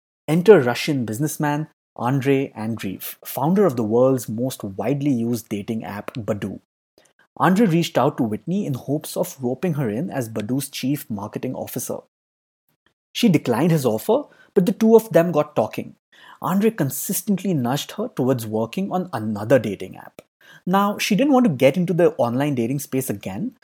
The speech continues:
but she always wanted to have a scenario where the guy didn't have her number, but she had his. This was the eureka moment.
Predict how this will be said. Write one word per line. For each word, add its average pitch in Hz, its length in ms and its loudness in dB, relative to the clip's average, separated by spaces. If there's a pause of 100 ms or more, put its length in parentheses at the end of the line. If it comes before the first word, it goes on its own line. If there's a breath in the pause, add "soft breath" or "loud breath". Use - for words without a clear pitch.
(180 soft breath)
but 185 100 0
she 247 160 2
always 147 340 6
wanted 143 240 -2
to 165 60 0
have 143 140 -2
a 156 40 -2
scenario 113 500 -2
where 135 180 2
the 139 100 -2
guy 131 320 -4
didn't 185 300 0
have 139 260 -4
her 156 160 0
number, 117 500 -4
but 165 120 0
she 185 240 -2
had 160 220 -2
his. - 440 -10 (440 soft breath)
This 165 420 2
was 147 180 -4
the 190 100 6
eureka 117 520 0
moment. 101 520 -8